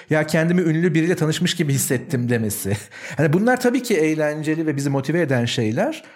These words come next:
ama yine de şöyle bir hep beraber bir karar alalım. Yani kararı biz alacağız da, şimdi işi de büyütmeyelim. Ama hani madem böyle bir dinleyici kemik kitlemiz var, Ee,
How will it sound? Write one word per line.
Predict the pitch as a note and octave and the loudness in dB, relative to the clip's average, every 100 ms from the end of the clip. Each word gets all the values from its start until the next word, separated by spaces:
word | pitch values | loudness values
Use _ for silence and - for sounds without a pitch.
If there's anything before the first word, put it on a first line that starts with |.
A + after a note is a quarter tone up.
| - | -6
ama | F#3+ A#3+ | 0 2
yine | D#4 D4+ A3 | 2 0 0
de | |
şöyle | C4+ B3+ A#3 A#3 | -2 -2 -2 -2
bir | A#3+ | -4
hep | C4 A3+ | -2 2
beraber | G3+ G3 G3+ G#3+ | 4 4 2 0
bir | G#3+ | -2
karar | G#3 G3 G#3 | -2 0 0
alalım. | D3+ C#3+ B2 | 0 0 0
Yani | B2+ | -2
kararı | B2+ F3 G3 A3 | 0 2 4 2
biz | A3 | 2
alacağız | A#3+ A#3+ D4+ F4 C3+ | 2 2 0 2 0
da, | G2 - - _ | -2 -6 -20 _
şimdi | - | -6
işi | C3 - | -4 -2
de | C#3+ | 0
büyütmeyelim. | D#3+ E3 C#3 A#2+ G#3 F4 - - - | 0 -2 -2 0 -2 -6 -14 -20 -4
Ama | G#3+ C4+ | 0 2
hani | C4 | 2
madem | C4 D4 B3+ A3 | 2 2 2 2
böyle | G3+ F3 | 2 2
bir | |
dinleyici | E3+ F3 F3 F3+ E3 G#3+ F#3+ - - _ | 0 0 0 0 2 2 0 -4 -16 _
kemik | D3+ D3+ E3 | -2 -2 -2
kitlemiz | C3 - B2+ A2+ A2 | -8 -4 -2 0 -2
var, | G3+ D4+ - - - - | -2 -4 -8 -20 -20 -20
Ee, | - | -4